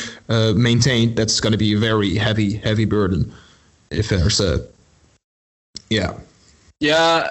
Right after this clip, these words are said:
Speaker 2: and, um, I guess what, what else is occupying my mind? I'm also, uh, quite, uh, obsessed with, uh, bugs these days, insects.
Speaker 1: Bugs? Any bug in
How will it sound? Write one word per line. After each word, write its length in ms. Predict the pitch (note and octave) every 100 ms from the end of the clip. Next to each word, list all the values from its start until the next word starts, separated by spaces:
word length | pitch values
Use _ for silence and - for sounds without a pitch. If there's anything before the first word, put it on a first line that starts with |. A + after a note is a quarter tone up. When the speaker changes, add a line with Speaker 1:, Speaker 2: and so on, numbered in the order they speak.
| E3
Speaker 2:
and, 280 | E3 D#3+ D#3
um, 440 | D3 D3 D3 C#3 - - - - - - - _ _ _ _ _ _ _ -
I 120 | D3
guess 280 | D3+ D3 C#3+
what, 180 | D3 -
what 140 | D#3 D3
else 200 | D3 C#3+
is 200 | C3 C#3
occupying 500 | C#3 C#3 - C3+ C3
my 120 | B2+
mind? 260 | C3 C3+
I'm 100 | C3+
also, 220 | F3+ F3 E3+
uh, 120 | D3
quite, 320 | - E3+ E3
uh, 520 | C#3 C3+ C3+ C3 B2 A#2+ - - _
obsessed 520 | B2+ C3 - D3+ - C#3
with, 200 | B2+ A#2
uh, 280 | A#2 A2+ A2
bugs 680 | A2+ C#3 C#3+ A#2 - - -
these 200 | G#2 -
days, 380 | G#2 G2 - - -
insects. 560 | C3+ D3 G#2 - - - - _ _ - A2
Speaker 1:
Bugs? 640 | G#2 C3 A2+ G2 - - -
Any 300 | B2 B2 A#2+
bug 300 | A#2+ C3
in 80 | B2